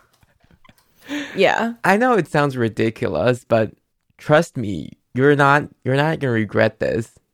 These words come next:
Speaker 2: Like, I honestly encourage everybody to just, like, go to the tours online 'cause it's,
Speaker 1: Mm-hmm.
Speaker 2: it's all online now. I basically just, like, went through, like, a bunch of tours, like, twenty-something tours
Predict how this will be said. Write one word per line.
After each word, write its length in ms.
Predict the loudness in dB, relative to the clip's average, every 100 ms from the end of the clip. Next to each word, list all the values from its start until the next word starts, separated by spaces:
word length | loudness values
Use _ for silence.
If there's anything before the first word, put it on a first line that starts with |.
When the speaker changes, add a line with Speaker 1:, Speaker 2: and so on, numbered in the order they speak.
| -4
Speaker 2:
Like, 360 | 0 0 -2 _ _ _ _ _ _ _ _ _
I 160 | 2 2 4
honestly 500 | 2 2 -2 -2 0
encourage 460 | -2 2 2 4
everybody 360 | 2 2 0 0
to 100 | -4
just, 200 | -8 -6
like, 140 | -6
go 200 | -4 -4
to 220 | -4 -8 -6
the 120 | -6
tours 800 | -8 -16 -10 -6 -4 -4 -6 _ _ _ _
online 520 | -2 0 2 2 0 0
'cause 180 | 0
it's, 180 | 0 -2
Speaker 1:
Mm-hmm. 120 | -6 -14 _ _ _
Speaker 2:
it's 180 | -8 -8 _ 2
all 220 | 4 4
online 420 | 2 -2 -6 -6
now. 340 | -6 -6 -6 -8 _ _ _ _ _ _ _ _ _ _
I 80 | -2
basically 400 | 2 2 2 -4
just, 180 | -4 -2
like, 180 | -2 -2
went 340 | 2 2 2
through, 120 | 0 0
like, 240 | 0 0
a 140 | -2 -4 _ _ _ _ _ _ _ _ _ _
bunch 220 | 2 2
of 140 | -2
tours, 300 | -4 -6 -4
like, 260 | -6 -8 -14
twenty-something 760 | -8 -6 -4 -6 -8 -8 -12 -14 _ _ _ _ _
tours 540 | -12 -6 -6 -6 -10